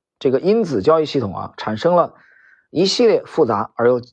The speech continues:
相互交织的交易，每一笔交易都是利润与风险共存的。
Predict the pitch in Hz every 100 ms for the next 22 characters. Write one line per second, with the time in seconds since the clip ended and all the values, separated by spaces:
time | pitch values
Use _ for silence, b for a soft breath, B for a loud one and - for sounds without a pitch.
0 | _ _ - - 165 143 175 170 165 139
1 | 101 95 - _ - 147 220 208 170 185
2 | 175 175 165 165 196 135 104 82 - 156
3 | 160 - - 110 95 - 71